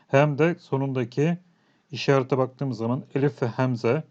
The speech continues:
müennes alametlerinden bir tanesi olduğu için burada da ne yapıyoruz? Buna, e, hakiki cinsiyet olduğu için hakiki diyoruz. İşareti olduğu için de lafzi diyoruz. Ceddetun. Cedde ne demek burada?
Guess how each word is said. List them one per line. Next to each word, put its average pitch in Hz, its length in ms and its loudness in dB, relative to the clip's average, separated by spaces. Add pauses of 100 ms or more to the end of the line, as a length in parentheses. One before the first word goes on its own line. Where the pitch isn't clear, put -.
(100)
müennes 127 500 0
alametlerinden 117 640 -2
bir 113 80 -8
tanesi 123 320 -2
olduğu 110 260 -2
için 151 300 -4 (380)
burada 135 240 2
da 127 60 -2
ne 131 100 -4
yapıyoruz? 131 640 -2 (680)
Buna, 139 320 2 (220)
e, 113 280 -4
hakiki 139 720 -2
cinsiyet 135 420 0
olduğu 131 220 0
için 104 160 -8
hakiki 123 520 -4
diyoruz. 147 420 0 (300)
İşareti 143 480 0
olduğu 127 260 0
için 117 220 -8
de 165 220 0
lafzi 131 400 -2
diyoruz. 113 340 -2 (100)
Ceddetun. 151 800 2 (840)
Cedde 156 680 2 (320)
ne 143 140 2
demek 120 340 0
burada? 143 400 0